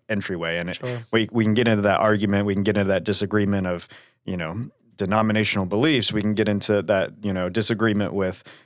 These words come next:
Speaker 1: um, you know, this is my reason for going to church, and, you know, you may have a, a different one, but, um, but yeah, just, like, the come and see and letting the person experience for themselves, and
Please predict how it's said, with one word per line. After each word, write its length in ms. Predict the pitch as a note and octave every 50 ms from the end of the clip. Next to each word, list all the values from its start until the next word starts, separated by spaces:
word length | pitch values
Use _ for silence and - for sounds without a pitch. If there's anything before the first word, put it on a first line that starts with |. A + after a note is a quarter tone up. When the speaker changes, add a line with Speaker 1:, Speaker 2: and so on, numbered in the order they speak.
| _ _ _
Speaker 1:
um, 460 | - F#2 F2 D#2+ C#2 C2 G#2 A#2 - - _
you 80 | - F#2+
know, 140 | E2 D#2 E2+
this 240 | F2 A2 C#3+ C#3 -
is 140 | A#2 G2+
my 340 | A2 A#2+ A#2 B2+ C3 B2 A2+ G2+ - - - - - _ _ _ _
reason 380 | - A#2 A#2+ A#2+ G#2+ G2+ G#2+ G2+ F#2+
for 160 | - G#2+ G2+
going 320 | F#2+ A2+ G#2+ G2+ G2+ G2
to 100 | F#2 G2+
church, 400 | F#2+ - G#2 G2+ G2+ G2+ F#2+ -
and, 300 | G2+ F#2 F#2 F#2+ G2 - G2
you 80 | F#2+
know, 140 | F2+ F2+ E2+
you 120 | F#2+ G#2
may 160 | G#2+ G2+ G2+ G2
have 180 | G2 G2+ F#2+ G2
a, 100 | G2+ - -
a 60 | G#2+
different 340 | G2+ F#2 G#2+ F#2+ - G2+ D2 E2+
one, 220 | F#2 F2+ F2+ F#2
but, 260 | F2 F2 E2+ D#2+ - - - - - - _ _ _
um, 480 | - F#2 F2+ E2+ D#2+ D2+ D#2 F#2+ G#2 - _ _ _ _ _ _
but 80 | A#2
yeah, 140 | A2 G#2+ F#2+
just, 280 | E2+ - C#3 D3+ - -
like, 200 | D#3+ C3+ B2+ -
the 100 | A#2 A2
come 180 | - C#3 C3
and 120 | B2 A#2 G#2
see 160 | - A#2+ A#2
and 100 | G#2 G2+
letting 240 | G2+ G#2 A2 G#2+ G#2
the 80 | G2+
person 360 | F#2 - A2+ G#2 - - G2+ E2
experience 520 | - - - - - G#2 G#2 G2 F#2 F#2
for 140 | - - G2+
themselves, 520 | F2+ F2+ F2 - B2 A#2+ G#2+ G2 G2 F2+ F#2+ - -
and 400 | - F#2 F2+ F2 F2 F2 - -